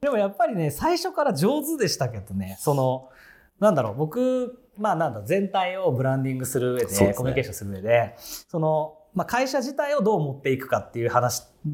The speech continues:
Speaker 1: と合わせて、誰がどの役割で会社を体現するかみたいな話を多分、まあ、し-、させていただいたと思うんですけど、どちらかというとその経営側の重たい、
Speaker 2: うん。
Speaker 1: 硬い側っていうのを、まあ、社長の、まあ、渡辺さんにやってもらって、
Speaker 2: うん。
Speaker 1: 僕はあの、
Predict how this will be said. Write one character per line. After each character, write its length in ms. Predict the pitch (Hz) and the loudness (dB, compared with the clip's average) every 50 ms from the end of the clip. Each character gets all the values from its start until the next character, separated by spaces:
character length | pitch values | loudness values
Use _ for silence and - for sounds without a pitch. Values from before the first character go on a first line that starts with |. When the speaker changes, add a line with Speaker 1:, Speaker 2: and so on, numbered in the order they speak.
| 143 - _ | -6 -4 _
Speaker 1:
と 140 | 143 120 135 | -2 0 4
合 80 | 151 | 4
わ 100 | 170 175 | 4 4
せ 100 | 175 170 | 2 -4
て、 320 | - - 143 135 110 - - - _ - | -4 -2 -2 -2 -2 -4 -8 -16 _ 2
誰 320 | 160 247 359 381 359 262 | 6 6 6 6 2 -2
が 100 | 220 240 | -2 -2
ど 160 | 180 156 254 | 0 0 0
の 120 | 302 294 233 | 2 2 2
役 280 | 156 147 - - 151 | 2 0 0 -2 -2
割 240 | 156 143 131 117 113 | -2 0 0 -2 -2
で 360 | 113 175 185 - - - - - - - - _ - | 0 0 -2 -2 -4 -10 -18 -20 -20 -20 -20 _ -2
会 200 | - 147 139 135 | 0 0 0 2
社 140 | 147 139 | 0 -2
を 60 | 131 131 | -2 0
体 320 | - 147 143 143 143 143 | 0 -2 0 0 0 -2
現 80 | 127 113 | -2 -2
す 80 | - 120 | -2 -4
る 100 | 127 120 | -2 2
か 120 | 123 110 | 2 2
み 100 | 104 107 | 2 2
た 140 | - 104 95 | -2 -4 -4
い 80 | 92 | -4
な 80 | 95 92 | -6 -6
話 340 | - - 123 127 123 - 123 | 0 4 4 4 4 2 -4
を 100 | 101 95 | -6 -2
多 120 | - 104 | 0 0
分、 220 | 101 92 90 87 104 | 0 0 -4 -8 -4
ま 160 | 110 104 95 92 | -2 0 0 2
あ、 40 | |
し-、 80 | - - - - | 0 -2 -4 -6
さ 220 | - - - 131 | -4 0 0 2
せ 100 | 127 123 | 2 0
て 100 | - 127 | -2 -2
い 40 | 117 | -2
た 80 | - | 0
だ 100 | 120 117 | 0 0
い 20 | 117 | 0
た 80 | 120 | -2
と 80 | 113 117 | -6 -8
思 80 | 107 101 | -8 -10
う 20 | |
ん 0 | |
で 40 | 98 | -10
す 60 | - | -8
け 60 | - | 2
ど、 260 | 156 190 143 - - - - - - - - _ | 4 4 4 4 0 -8 -14 -14 -14 -14 -6 _
ど 80 | 214 | -2
ち 80 | 208 302 | 2 4
ら 60 | 294 | 4
か 40 | 294 | 4
と 60 | 294 254 | 2 -2
い 0 | |
う 20 | |
と 60 | 254 | -4
そ 100 | - 233 | -2 0
の 80 | 208 - | -2 0
経 140 | - - 202 202 208 202 202 202 196 | 0 0 0 2 2 -2 -4 -6 -4
営 40 | 175 | 0
側 380 | 185 175 175 202 - - - - - - - | 2 2 2 0 -4 -10 -18 -20 -16 -8 -4
の 400 | - - 208 202 - - - - _ - | 4 8 8 8 8 6 -4 -14 _ -2
重 280 | 156 156 165 180 185 | -2 0 0 0 0
た 160 | 180 180 165 | 4 4 4
い、 40 | 160 | 4
Speaker 2:
う 20 | 160 | 2
ん。 20 | |
Speaker 1:
硬 280 | - - - - 175 170 | -2 -8 -4 -2 0 0
い 60 | 170 151 | 2 2
側 260 | 151 147 139 135 131 | 0 0 0 0 -2
っ 120 | 131 - - | -4 -6 -4
て 80 | 202 | -2
い 60 | 208 | -2
う 40 | 226 226 | 0 0
の 100 | 269 240 | 0 0
を、 80 | 165 | 0
ま 120 | 156 147 127 | 2 0 0
あ、 20 | |
社 100 | - 135 | -2 -4
長 180 | - 135 123 117 | -2 0 0 0
の、 220 | 113 107 107 110 | 2 0 -2 -2
ま 140 | 113 120 110 | 0 0 0
あ、 60 | 104 | 2
渡 180 | 95 82 90 101 | 2 2 2 0
辺 160 | 95 92 - | -2 -4 -8
さ 80 | - | -12
ん 40 | 92 87 | -14 -16
に 40 | |
や 60 | 87 87 | -16 -16
っ 40 | |
て 100 | - 90 | -14 -12
も 60 | 82 80 | -12 -12
ら 40 | |
っ 40 | 78 | -14
て、 340 | _ - 156 104 - - - | _ 4 4 4 4 -2 -12
Speaker 2:
う 40 | - | -16
ん。 20 | - - - - - | -16 -16 -16 -10 -4
Speaker 1:
僕 140 | 185 226 | 2 4
は 80 | 226 208 | 4 4
あ 20 | |
の、 280 | 196 185 175 170 165 | 4 2 -2 -2 -4